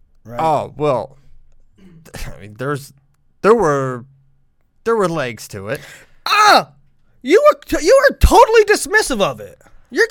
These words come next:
Speaker 1: going back.
Speaker 2: I'm not going
Speaker 1: Because I, I didn't
Speaker 2: Did you
Speaker 1: know
Speaker 2: know
Speaker 1: how true it was, but I thought where there's, uh, you know, this has been, this rumor has been around for too long.
Speaker 2: Mm-hmm.
Speaker 1: I, I don't know if it's true, but this is still lingering, and you are totally dismissive.
Speaker 2: I was not totally dismissive.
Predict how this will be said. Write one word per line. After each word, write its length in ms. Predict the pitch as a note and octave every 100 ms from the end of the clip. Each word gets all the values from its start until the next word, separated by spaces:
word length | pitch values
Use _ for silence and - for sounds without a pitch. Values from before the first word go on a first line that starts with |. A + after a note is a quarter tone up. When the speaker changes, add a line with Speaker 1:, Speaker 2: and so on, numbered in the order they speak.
| C5+
Speaker 1:
going 180 | A#3 D#3+
back. 520 | F#3+ C#4 A#2+ - - - _ _ -
Speaker 2:
I'm 60 |
not 180 | F3+ A#3 C#4
going 60 |
Speaker 1:
Because 480 | E4+ C#4+ B3 G#3+ G3 _ _ _ -
I, 240 | C4 C#4+ _ _ _ _ _ -
I 120 | D#4
didn't 420 | G4 A#3+ F3+ E3+ _ D3
Speaker 2:
Did 180 | E3 F#3
you 80 | A#3
Speaker 1:
know 60 |
Speaker 2:
know 240 | A3 A3 F#3+
Speaker 1:
how 220 | G#3 G3
true 360 | - - A#3 C#4
it 60 |
was, 180 | C4 C#4+
but 100 | -
I 120 | A#3
thought 280 | C#4+ B3 G#3+
where 120 | G3+
there's, 260 | G3 F3+ - -
uh, 100 | G3 -
you 100 | G3
know, 140 | D#3
this 200 | - C#4+
has 120 | E4
been, 240 | - B3+ G#3
this 220 | C#4+ D#4 -
rumor 240 | G4 F#4+
has 200 | D4+ A3+
been 160 | G3+ D#3
around 440 | A#2+ F3 F#3+ G3+
for 120 | -
too 180 | C3+ G3+
long. 480 | F3 F#3 G#3 G#3 G#3+
Speaker 2:
Mm-hmm. 460 | _ _ - G#2 B2
Speaker 1:
I, 160 | G3 G#3+ -
I 120 | C#4
don't 240 | B3+ E3
know 220 | E3 G3+
if 140 | B3+ -
it's 180 | C4 -
true, 340 | - C4 C4
but 320 | G3+ F#3+ D#3+ _ _ _
this 180 | C#4 D4+
is 120 | F#4
still 400 | - - A3+ C#3+
lingering, 500 | B2+ G3+ A#3 B3 B3
and 180 | C3 C#3+
you 200 | A3+ D#4+
are 100 | D#3
totally 460 | - A#3+ A#3 A3+ G#3
dismissive. 540 | G3+ - G3 - - -
Speaker 2:
I 60 |
was 120 | D#3
not 200 | G3 F#3
totally 340 | - A#2+ A2+ G#2+
dismissive. 580 | G#2 - A2+ A#2+ D3